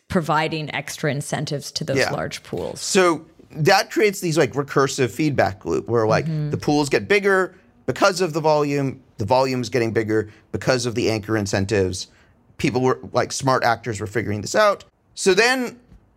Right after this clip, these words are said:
Speaker 2: I guess, so all of this stuff, was very familiar with all of these things, um, and then, like, was basically, like, watching the Binance order book in real time while, you know, they were Jump and L F G were, like, trying to keep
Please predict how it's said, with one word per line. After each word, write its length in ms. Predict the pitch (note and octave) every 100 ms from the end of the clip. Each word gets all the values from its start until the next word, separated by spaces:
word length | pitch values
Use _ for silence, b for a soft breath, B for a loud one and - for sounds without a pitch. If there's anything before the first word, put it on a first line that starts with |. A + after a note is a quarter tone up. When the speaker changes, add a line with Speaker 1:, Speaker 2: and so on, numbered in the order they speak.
| _
Speaker 2:
I 100 | F3+
guess, 300 | A#3+ A#3+ -
so 260 | F#3+ D3+ - - -
all 180 | - F#3
of 80 | G3
this 120 | F3+
stuff, 400 | - D3+ D3 - _ _ _
was 140 | C#3+ B2
very 240 | F3+ G3+
familiar 400 | G#3 E3 D3+ D3
with 120 | C3+
all 280 | A#2 B2+ C3
of 80 | B2+
these 200 | A#2+ -
things, 580 | D#3 F#3+ C3+ B2 B2+ - b b b C3+
um, 360 | C#3 B2 A2+ B B
and 100 | C#3+
then, 180 | D#3+ E3
like, 280 | D#3+ D3+ - _
was 180 | C#3 D3+
basically, 600 | C3+ A2+ F3 G3 G#3 G3
like, 280 | C3+ C3 C3
watching 580 | G#2 A#2 B2 C#3 F3 C3+
the 60 | A#2
Binance 460 | G2+ G#2+ A#2 G2 -
order 240 | G#2 A2
book 260 | F#2+ F#2+ G2
in 140 | F#2+
real 240 | G2+ A2+ G2+
time 560 | - A2+ G2+ F2+ G2+ b b _
while, 300 | A2 G#2+ F2 -
you 100 | C3+
know, 240 | A#2 F#2+ G2 -
they 200 | A2 A2+
were 140 | G#2
Jump 520 | G#2+ G2 A#2+ G#2+ G#2+ -
and 440 | G2+ F#2+ F2+ G2 - -
L 140 | A2
F 80 | G2+
G 240 | G2 F#2+
were, 160 | G2+ G#2+
like, 200 | F#2 F2 b b
trying 380 | - A#2+ A#2 A#2
to 60 |
keep 440 | G2+ - A2 G2+